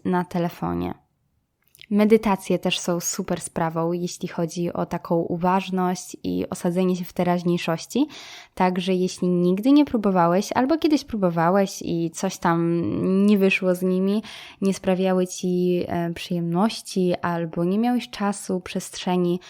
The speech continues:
żeby wdrożyć nawyk medytacji, to teraz może jest świetna okazja, świetny czas do tego. Trochę odpoczynkowo, trochę produktywnie,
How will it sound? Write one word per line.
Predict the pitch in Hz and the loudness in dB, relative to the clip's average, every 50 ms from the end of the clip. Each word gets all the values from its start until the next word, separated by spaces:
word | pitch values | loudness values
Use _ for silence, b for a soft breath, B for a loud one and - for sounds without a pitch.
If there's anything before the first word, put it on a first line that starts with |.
| B B - | B B -8
żeby | 180 175 175 175 170 175 175 170 170 170 170 - - - | -4 -2 -2 0 2 2 0 2 2 0 -2 -4 -4 -8
wdrożyć | 175 170 185 185 185 180 175 175 165 - - | -8 -2 0 2 2 2 2 -2 -4 -4 0
nawyk | 190 180 175 175 175 - - | 0 2 2 0 -2 -2 0
medytacji, | 175 170 165 165 - - 202 208 - - 339 415 - B B B B _ | 0 0 0 -2 -2 -2 -2 -2 -2 -2 -2 -2 -4 B B B B _
to | - 262 | -6 -6
teraz | 240 - - 180 180 202 - - | -4 0 0 0 2 0 0 -2
może | 208 190 196 202 208 208 | -2 -2 0 0 0 0
jest | 214 220 214 - - - | 0 0 -4 -8 -14 -12
świetna | - - - - 170 165 - 196 208 247 | -12 -8 -2 -2 -2 -2 0 0 0 0
okazja, | 269 - 214 190 170 170 180 | 0 0 0 0 0 -2 -4
świetny | - - - 180 - - 240 | -4 -4 -6 -4 -2 -2 -2
czas | 240 - 185 185 - | 0 0 -2 -2 -2
do | - 180 | -4 -6
tego. | 180 - 180 180 - - - 190 _ _ _ _ _ _ _ _ _ _ _ _ _ _ _ _ _ - - | -4 -4 -6 -6 -4 -6 -8 -8 _ _ _ _ _ _ _ _ _ _ _ _ _ _ _ _ _ 2 6
Trochę | 262 285 277 311 277 | 6 6 8 10 8
odpoczynkowo, | 262 254 - 247 240 - - 220 220 208 - 277 294 294 269 247 233 | 8 8 6 4 4 6 6 4 4 6 8 8 10 10 10 8 8
trochę | 226 - 220 226 226 240 | 8 6 6 6 6 6
produktywnie, | 220 - - 214 196 185 190 - - - 294 311 320 294 277 269 277 | 6 6 6 6 6 6 2 0 4 6 8 10 10 10 10 10 6